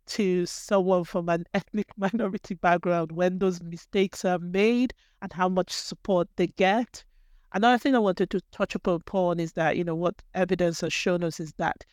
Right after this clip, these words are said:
the more difficult, hard to fill posts or very challenging posts are filled by people who are more from an ethnic minority background. And we know with, if there are also difficulties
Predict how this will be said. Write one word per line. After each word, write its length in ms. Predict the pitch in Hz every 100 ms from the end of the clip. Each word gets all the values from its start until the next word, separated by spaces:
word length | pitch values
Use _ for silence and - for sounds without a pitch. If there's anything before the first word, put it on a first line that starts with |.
| _ _ -
the 60 | 180
more 300 | 185 202 208
difficult, 960 | 180 208 - 196 - 202 190 185 190 - _ _
hard 160 | 202 - -
to 100 | 190
fill 300 | - 196 202
posts 420 | - 196 202 -
or 120 | 180 156
very 260 | 202 196 196
challenging 680 | - 170 185 190 196 185 -
posts 400 | - 175 170 - _ _ _ -
are 160 | 190
filled 580 | 165 - 220 202 190 180
by 200 | 190 175
people 380 | - 208 - 180
who 220 | 175 185
are 340 | 180 175 165 170 _ _ -
more 240 | 180 185 180
from 180 | 190
an 120 | 180 165
ethnic 320 | 190 - 202 190
minority 640 | 180 170 185 190 - 208
background. 840 | - 202 190 175 190 202 254 277 226
And 140 | 190
we 120 | 185 185
know 520 | 185 196 190 185 190 _ _ _ -
with, 440 | 180 175 _ - - _ _ _ _ -
if 160 | 196 170
there 260 | 190 180
are 40 | 170
also 340 | 185 185 196
difficulties 920 | 160 247 - 254 - 208 202 190 175